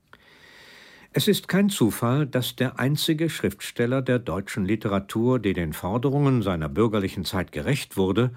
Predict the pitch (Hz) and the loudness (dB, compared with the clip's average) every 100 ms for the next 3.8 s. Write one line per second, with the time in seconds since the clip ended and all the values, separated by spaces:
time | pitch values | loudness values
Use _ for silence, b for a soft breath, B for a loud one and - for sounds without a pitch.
0 | B B - 107 95 - - - 71 - | B B 0 0 0 -6 -12 -8 -8 -8
1 | - - 139 - - 92 98 - - 76 | -8 -2 -2 -2 -4 -2 -2 -4 -6 -4
2 | 95 98 87 - - 69 - - 127 - | 0 0 -2 -6 -8 -10 -8 -2 0 0
3 | 120 131 - 135 - 123 120 123 | -4 -4 -4 -4 -2 -2 0 -2